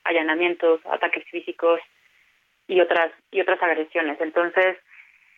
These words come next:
pues sí es un problema sistemático, es un problema que tendrá que atenderse y que sigue siendo una deuda de este, de este gobierno y que todo parece indicar que, que va a ser una deuda, pues,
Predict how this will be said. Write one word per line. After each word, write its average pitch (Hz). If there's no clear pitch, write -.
pues 208
sí 226
es 220
un 254
problema 190
sistemático, 175
es 185
un 180
problema 170
que 170
tendrá 165
que 175
atenderse 170
y 185
que 160
sigue 175
siendo 170
una 165
deuda 165
de 156
este, 160
de 175
este 180
gobierno 180
y 202
que 160
todo 165
parece 160
indicar 156
que, 156
que 165
va 165
a 160
ser 170
una 160
deuda, 160
pues, 151